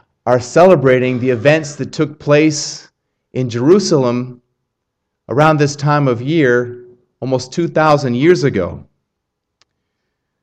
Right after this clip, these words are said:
But there in Jerusalem, on that day,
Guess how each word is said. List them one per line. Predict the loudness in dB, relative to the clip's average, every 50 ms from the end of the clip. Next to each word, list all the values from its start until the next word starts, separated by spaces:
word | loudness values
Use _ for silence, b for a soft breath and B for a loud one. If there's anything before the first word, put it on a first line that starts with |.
| _ _ _ _ _ _ _ _ _ _ _ _ _ _ _ _ _ _ _ _ _ _ _ _ _ _ _ _ _ _ _ _ _
But | -4 2 4
there | 6 6 6
in | 6 4
Jerusalem, | 4 6 6 6 6 4 0 0 0 2 2 4
on | 2 2 4 4
that | 2 2 2 0 2
day, | 4 6 6 8 6 6 4 2